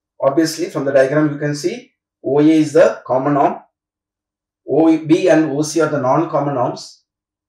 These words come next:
Here the non-common arms, if you look at them,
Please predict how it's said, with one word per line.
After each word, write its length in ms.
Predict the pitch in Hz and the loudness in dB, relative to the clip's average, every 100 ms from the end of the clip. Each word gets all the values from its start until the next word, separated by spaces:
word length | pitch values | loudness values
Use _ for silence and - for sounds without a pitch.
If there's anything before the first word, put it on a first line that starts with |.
| _ _ _ | _ _ _
Here 160 | - 180 | -4 0
the 120 | 160 | 2
non-common 680 | 151 196 254 - 214 202 | 4 4 2 2 2 4
arms, 580 | 180 156 - - - _ _ _ - | 4 2 0 -6 -16 _ _ _ -12
if 120 | 156 | -8
you 80 | 143 | -6
look 160 | - | -4
at 120 | 175 | -2
them, 280 | - - - | 0 0 -4